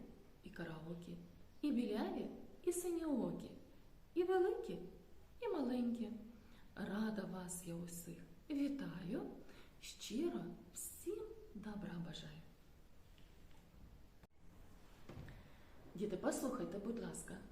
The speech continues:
загадку та скажіть відгадку. Слухайте уважно. В небі ластівка летить, з вітром листя шелестить, воду п'є лелека,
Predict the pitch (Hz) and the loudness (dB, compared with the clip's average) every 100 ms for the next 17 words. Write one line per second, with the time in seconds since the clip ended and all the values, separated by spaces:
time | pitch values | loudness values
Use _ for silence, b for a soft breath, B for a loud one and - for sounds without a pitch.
0 | - - 247 247 185 - 226 - - - | -10 -4 -2 0 0 -2 -4 -4 -4 -6
1 | - - - - - - 185 175 175 311 | -10 -8 0 0 0 -4 -2 0 0 0
2 | - - - 254 370 190 175 - 185 185 | -2 -8 -4 0 0 0 -4 -4 -6 -8
3 | - - - - 165 180 196 233 285 359 | -12 -14 -14 -10 -6 -4 4 6 6 4
4 | - - - - - - - B B B | 2 -4 -8 -10 -12 -16 -16 B B B
5 | B 160 160 170 170 226 415 415 311 330 | B -2 2 2 4 4 6 6 6 4
6 | 262 208 214 208 - 180 - 180 175 180 | 4 2 2 0 -2 -4 -4 -2 0 -2
7 | 175 165 160 - - - 165 170 156 165 | -2 -6 -6 -10 -16 -10 -6 -4 -4 0
8 | 302 - 392 392 - - 247 262 254 - | 0 0 -2 -4 -6 -4 0 0 0 -2
9 | 247 240 247 226 226 226 - 220 208 B | -2 -2 2 2 2 0 0 -2 -2 B
10 | B B - 170 185 180 170 170 165 151 | B B -4 0 2 2 0 -2 -4 -4
11 | 151 147 - 151 196 226 294 | -6 -6 -6 -4 -2 2 4